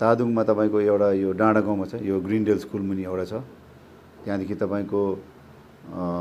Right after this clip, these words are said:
पर हाम्रो अमर ग्राम भन्ने छ, त्यहाँ दुईटा घर छ। अ, र नयाँ जुन चाहिँ सिक्किम अर्बन गरिब आवास योजनाको जुन फाउन्डेसन लेइङ हुनुपर्ने छ,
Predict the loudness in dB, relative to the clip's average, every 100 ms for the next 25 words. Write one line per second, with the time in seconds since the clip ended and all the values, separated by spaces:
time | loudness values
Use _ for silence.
0 | -6 -8 -10 -14 -20 -20 -20 -20 -20 -20
1 | -20 -20 -14 -2 2 2 2 0 -2 0
2 | 4 4 4 2 0 -6 -10 -12 -12 -20
3 | -20 -20 -20 -10 -4 -2 -2 0 -2 -2
4 | -8 -12 -16 -20 -20 -20 -20 -20 -20 -20
5 | -20 -16 -10 -8 -8 -10 -14 -8 0 0
6 | 2 0 0 0 -4 -10 -20 -20 -20 -20
7 | -20 -14 -6 -2 0 -2 -2 -4 0 0
8 | 0 0 0 0 0 0 0 0 -2 -4
9 | -4 -4 -4 -4 -6 -8 -12 -20 -20 -4
10 | -2 0 -2 -2 0 0 0 -4 -4 -6
11 | -6